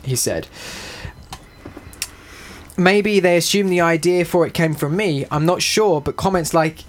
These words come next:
"It's very Dragon Age," kept coming up regarding any of the work from me or my team did, and not in a complimentary manner. There were a lot of people who wanted a s-, wanted a say over Anthem's story and kept articulating a desire to do something different without really being clear on what that was outside of just not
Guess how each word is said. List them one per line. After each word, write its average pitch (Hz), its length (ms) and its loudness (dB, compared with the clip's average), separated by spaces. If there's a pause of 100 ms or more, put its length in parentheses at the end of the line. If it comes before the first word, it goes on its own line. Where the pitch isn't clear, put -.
"It's 160 160 -2
very 156 240 2
Dragon 180 380 0
Age," 120 320 -2
kept - 200 -4
coming 123 300 0
up 120 180 -4
regarding 135 560 -2
any 151 240 0
of 135 100 -4
the 147 100 0
work 131 360 0
from 123 240 0
me 120 220 0
or 120 160 -2
my 110 140 -4
team 170 340 -2
did, 98 240 -6 (600)
and 147 180 0
not 165 220 2
in 160 80 -2
a 147 40 0
complimentary 151 600 -2
manner. 135 360 -2 (360)
There 143 140 0
were 151 80 2
a 156 100 4
lot 175 140 -2
of 160 80 -8
people 156 300 0
who 147 100 0
wanted 143 320 -4
a 127 100 -4
s-, - 140 -4 (260)
wanted 143 260 -2
a 135 40 -4
say 185 320 2
over 139 100 -2
Anthem's 127 380 -4
story 156 360 2
and 123 120 -4
kept - 320 -4 (100)
articulating 151 800 -2
a 123 40 0
desire 123 440 0
to 123 100 -8
do 139 200 -4
something 123 440 -2
different 107 380 -2
without 139 360 0
really 131 200 0
being 123 260 -2
clear 165 340 0
on 117 120 -2
what 117 160 -2
that 113 180 -4
was 120 300 0
outside 120 500 0
of 113 80 -6
just 120 160 -6
not 123 220 -4